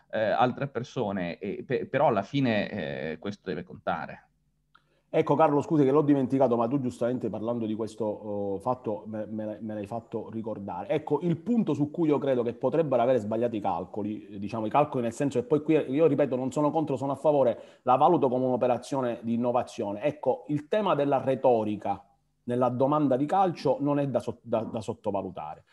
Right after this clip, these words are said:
Speaker 2: Cioè, eh, eh, io, io credo che da questo punto di vista, eh,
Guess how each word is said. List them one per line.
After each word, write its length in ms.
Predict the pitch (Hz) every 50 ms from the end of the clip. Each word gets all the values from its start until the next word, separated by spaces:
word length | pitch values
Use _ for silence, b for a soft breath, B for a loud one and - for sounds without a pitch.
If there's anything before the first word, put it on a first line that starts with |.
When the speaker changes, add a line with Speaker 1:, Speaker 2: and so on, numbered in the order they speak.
| _ _ _ -
Speaker 2:
Cioè, 400 | - 151 143 135 131 117 - -
eh, 220 | 117 117 113 - 113
eh, 160 | 120 113 - 117
io, 260 | 156 185 185 175 180
io 180 | - 160 165 156
credo 380 | 160 143 135 131 120 110 110 101
che 140 | 113 104
da 100 | 107 127
questo 300 | 127 151 156 - - 156
punto 260 | 135 143 139 139 - 151
di 100 | 165 180
vista, 540 | 185 190 175 - - - - 131 120 - B B B B _
eh, 960 | - 107 107 104 104 104 104 101 101 101 101 98 101 107 104 85 - 85 85